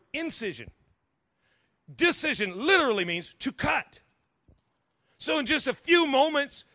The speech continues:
you're gonna leave here and you're gonna rush off to your favorite hamburger joint, right? You're gonna go to Bob's Burger and Brew or, or, or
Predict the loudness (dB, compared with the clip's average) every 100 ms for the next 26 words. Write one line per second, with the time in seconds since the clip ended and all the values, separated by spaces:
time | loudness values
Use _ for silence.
0 | _ 0 2 2 0 -2 -2 0 0 0
1 | 2 2 0 0 2 2 0 -4 -6 -6
2 | -6 -6 -4 -4 -4 -8 -6 -4 -4 -8
3 | -12 -14 -16 -18 _ _ _ _ _ _
4 | _ _ -4 -4 -4 -6 0 0 2 0
5 | -2 -6 _ 0 2 2 -2 -6 -20 _
6 | _ -2 -2 0 -4 -6 -8 -2 0 0
7 | -2 -4 -6 -4 -2 -2 -2 -8